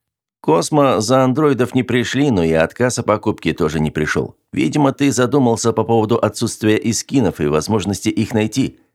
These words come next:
Я это понял, потому что от тебя в сети появился запрос на искины.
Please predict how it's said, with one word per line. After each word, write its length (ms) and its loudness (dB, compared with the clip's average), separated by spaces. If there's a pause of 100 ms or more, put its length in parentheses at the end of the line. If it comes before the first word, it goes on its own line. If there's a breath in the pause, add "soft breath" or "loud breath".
(200)
Я 140 2
это 200 0
понял, 420 0
потому 400 0
что 180 0
от 220 -2
тебя 320 0
в 60 -2
сети 360 -2
появился 560 0
запрос 440 0
на 140 2
искины. 460 -4